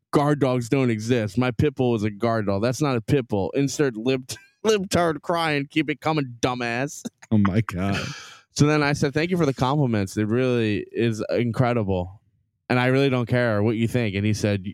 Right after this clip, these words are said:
Speaker 1: "I sincerely hope your life ends soon."
Speaker 2: So then
Speaker 1: So
Speaker 2: you should just tell him that you hope his dog's life ends soon.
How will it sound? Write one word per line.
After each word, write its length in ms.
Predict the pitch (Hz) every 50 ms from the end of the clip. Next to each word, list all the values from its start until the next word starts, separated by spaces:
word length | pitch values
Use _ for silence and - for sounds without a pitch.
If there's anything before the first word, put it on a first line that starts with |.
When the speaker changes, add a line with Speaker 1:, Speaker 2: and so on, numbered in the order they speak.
| - _
Speaker 1:
"I 80 | 131 139
sincerely 460 | 120 123 101 - 135 127 117 107 104
hope 180 | 110 110 101 98
your 200 | 101 98 92 92
life 340 | 92 98 104 101 98 92 - - -
ends 320 | 110 110 104 98 98 -
soon." 360 | - 101 95 90 85 85 92 - _ _ _ _ _ _ _ _ _ _ _ _ _ _ _ _ _ _ _ _ _ _ _ _ _ _ _ _ _ _ _ _ _ _ _ _ _ _ _ _ _ _ _ _ _ _ -
Speaker 2:
So 180 | - - 151 139
then 140 | 143 147 147
Speaker 1:
So 40 | 151
Speaker 2:
you 60 | 156
should 160 | - - 147
just 440 | 160 160 135 - - - - - -
tell 160 | 139 135 135
him 80 | 135 139
that 160 | 139 139 135
you 200 | 131 139 139 135
hope 160 | 135 143 143 -
his 140 | 160 143
dog's 360 | 131 151 156 190 196 - - 110
life 220 | 98 90 90 -
ends 280 | 90 85 85 85 - -
soon. 260 | 92 85 85 85